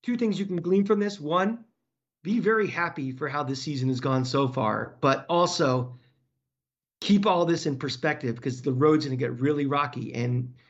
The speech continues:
if we slide and, you know, lose six of our last eight games, it doesn't mean that all of a sudden this team sucks. It's probably regression, and this team will be getting worse because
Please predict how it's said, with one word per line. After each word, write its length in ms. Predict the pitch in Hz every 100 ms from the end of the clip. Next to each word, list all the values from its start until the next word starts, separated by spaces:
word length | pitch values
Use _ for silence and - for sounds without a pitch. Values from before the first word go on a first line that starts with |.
| _ _ -
if 160 | 156 139
we 160 | 196
slide 580 | 196 - 170 165 151 143
and, 100 | 139
you 80 | 135
know, 80 | 127
lose 720 | 131 147 160 165 156 135 - _ _ _ _
six 280 | - 202 202
of 60 | 165
our 120 | 151
last 320 | 143 147 131 -
eight 200 | 151 123
games, 440 | 170 156 127 - -
it 100 | 143
doesn't 300 | 175 170 160
mean 200 | 156 143
that 80 | 151
all 120 | 143
of 60 | 143
a 60 |
sudden 280 | 131 143 123
this 140 | 131
team 220 | 127 135 131
sucks. 380 | - 170 - 143
It's 180 | 131
probably 680 | - 151 151 151 151 151 131 - _ _ _ _ _
regression, 800 | 139 147 160 160 156 135 127 127
and 220 | 160 143
this 140 | 151 156
team 400 | - 165 151 -
will 280 | 123 156 202
be 120 | 175
getting 280 | 147 139 135
worse 240 | 135 190
because 460 | - 139 143 127 -